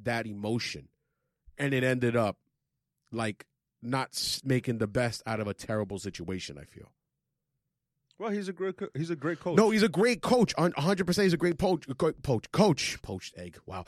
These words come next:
Speaker 1: <laughs> It's like he's a great
Speaker 2: Are you
Speaker 1: coach.
Speaker 2: hungry?
Speaker 1: A little bit, yeah. But, um, I just saying, like, you, and, and you know that. You know when you, it's with anything you do in life, like, when you sometimes allow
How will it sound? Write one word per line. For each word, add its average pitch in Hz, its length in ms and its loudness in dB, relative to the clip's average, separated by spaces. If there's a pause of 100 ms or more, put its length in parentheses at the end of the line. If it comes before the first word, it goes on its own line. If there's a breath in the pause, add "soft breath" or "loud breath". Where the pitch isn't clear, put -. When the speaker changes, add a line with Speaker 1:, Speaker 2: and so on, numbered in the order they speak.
Speaker 1:
<laughs> - 120 -10
It's 135 120 0
like - 120 0
he's 160 160 6
a 160 60 4
great 180 280 2
Speaker 2:
Are 202 140 6
you 165 40 6
Speaker 1:
coach. 113 80 2
Speaker 2:
hungry? 139 400 0 (240)
Speaker 1:
A 92 80 -6
little 120 200 0
bit, 87 160 -6
yeah. 104 180 -2 (420 soft breath)
But, 110 220 2
um, 101 420 0 (400)
I 147 80 0
just 156 160 0
saying, 196 160 4
like, 139 220 0
you, 165 180 -4
and, 165 180 -6
and 180 140 -2
you 185 100 2
know 226 200 4
that. 135 200 2
You 170 120 2
know 208 200 4
when 170 380 2
you, 190 400 2 (500)
it's 170 140 0
with 185 140 2
anything 220 400 0
you 190 100 0
do 170 240 4
in 170 80 2
life, 151 180 2
like, 151 140 2
when 139 100 2
you 185 220 0
sometimes 180 360 0
allow 143 580 2